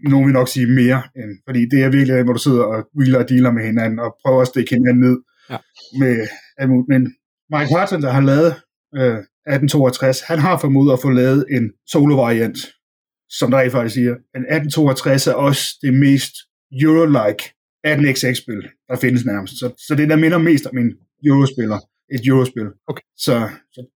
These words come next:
Speaker 1: den kunne måske også godt være, fordi den er også lige kommet, og det sidste, øh, eller forrige år, den ud, kom i et nyt, øh,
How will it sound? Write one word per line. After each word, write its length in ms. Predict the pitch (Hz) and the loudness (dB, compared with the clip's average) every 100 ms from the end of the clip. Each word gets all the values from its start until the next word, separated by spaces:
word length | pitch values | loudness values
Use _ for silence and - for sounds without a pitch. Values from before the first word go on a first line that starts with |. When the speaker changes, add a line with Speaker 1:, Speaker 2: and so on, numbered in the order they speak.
| _ | _
Speaker 1:
den 160 | 160 156 | -2 0
kunne 160 | 170 | 2
måske 320 | 151 143 180 160 | 2 4 2 2
også 120 | 151 | 0
godt 260 | 151 143 | -2 -2
være, 240 | 131 127 120 | 0 0 2
fordi 160 | 135 131 | 0 0
den 180 | 151 | 2
er 40 | 143 | 2
også 260 | 139 139 - - - | 2 -2 -10 -20 -6
lige 200 | 151 147 | -2 0
kommet, 520 | 156 147 147 127 117 | 2 4 4 2 -2
og 60 | 107 | -6
det 80 | |
sidste, 460 | - 180 151 - 143 | -6 -6 -6 -8 -6
øh, 140 | 131 127 | -6 -4
eller 160 | 123 123 | -6 -2
forrige 260 | 156 165 | 2 4
år, 120 | 123 | 4
den 100 | 131 | 4
ud, 360 | 135 151 151 143 | 4 2 0 -10
kom 220 | 139 147 | -2 0
i 40 | 135 | 2
et 60 | |
nyt, 360 | 131 143 143 - | 4 2 0 -4
øh, 180 | 127 117 | -4 -4